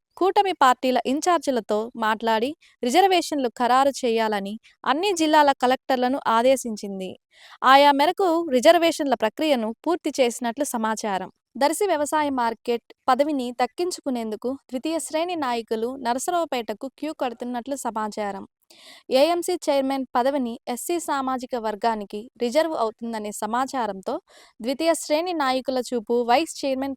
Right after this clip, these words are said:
పదవిపై పడింది. పార్టీ కోసం మేం కష్టపడ్డామంటే మేం కష్టపడ్డామంటూ పోటాపోటీగా వైస్ చైర్మన్ పదవికై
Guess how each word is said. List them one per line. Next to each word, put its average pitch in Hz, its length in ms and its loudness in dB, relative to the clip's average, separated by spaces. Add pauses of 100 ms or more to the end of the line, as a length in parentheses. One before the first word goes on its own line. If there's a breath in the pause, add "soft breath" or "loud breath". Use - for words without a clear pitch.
పదవిపై 247 380 -6
పడింది. 202 480 -6 (720 loud breath)
పార్టీ 320 340 2
కోసం 262 380 0
మేం 262 180 -2
కష్టపడ్డామంటే 285 880 0
మేం 302 240 -4
కష్టపడ్డామంటూ 220 960 -2 (140)
పోటాపోటీగా 269 760 2
వైస్ 247 400 0
చైర్మన్ 269 320 0
పదవికై 220 440 -2